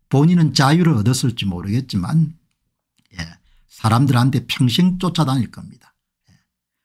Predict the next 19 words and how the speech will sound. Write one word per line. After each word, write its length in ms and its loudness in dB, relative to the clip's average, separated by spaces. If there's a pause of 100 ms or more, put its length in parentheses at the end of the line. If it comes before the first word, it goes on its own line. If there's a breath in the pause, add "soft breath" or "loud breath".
(140)
의무감과 640 2
책임감이 500 0
하나도 500 -4
없는 300 0
겁니다. 400 -8 (580)
이게 360 4
우리나라의 840 2
판사의 520 2
품격입니다. 840 -4 (520)
변명도 580 2
참 340 0
거시기 420 -2
합니다. 440 -2 (540)
판사들이 600 0
바닥을 420 2
친 200 0
것은 300 2
이미 280 2
여러분들 540 2